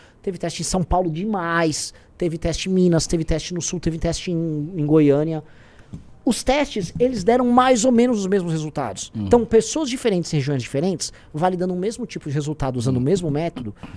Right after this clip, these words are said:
Speaker 1: tende a
Speaker 2: Claro.
Speaker 1: significar
Speaker 2: Que é
Speaker 1: que
Speaker 2: universal.
Speaker 1: o método, ele é, ele, ele é aplicável em todos os lugares e que se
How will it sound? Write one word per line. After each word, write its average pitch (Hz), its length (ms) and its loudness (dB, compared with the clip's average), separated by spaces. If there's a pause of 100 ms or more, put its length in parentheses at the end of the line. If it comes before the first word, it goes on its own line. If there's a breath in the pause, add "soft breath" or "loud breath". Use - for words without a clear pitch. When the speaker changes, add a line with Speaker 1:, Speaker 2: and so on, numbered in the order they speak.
(260 loud breath)
Speaker 1:
tende 247 640 6
a - 60 -20
Speaker 2:
Claro. 170 100 -6
Speaker 1:
significar 175 760 0 (240 soft breath)
Speaker 2:
Que - 120 -6
é - 20 0
Speaker 1:
que 101 60 0
Speaker 2:
universal. 90 400 0
Speaker 1:
o 277 100 0
método, 240 720 0
ele 233 280 2
é, 240 420 0
ele, 196 220 -2 (100)
ele 185 80 2
é 202 40 6
aplicável 175 540 2
em 170 40 4
todos 165 200 0
os 160 60 -6
lugares 220 540 2
e 262 100 -4
que - 80 -10
se - 100 -4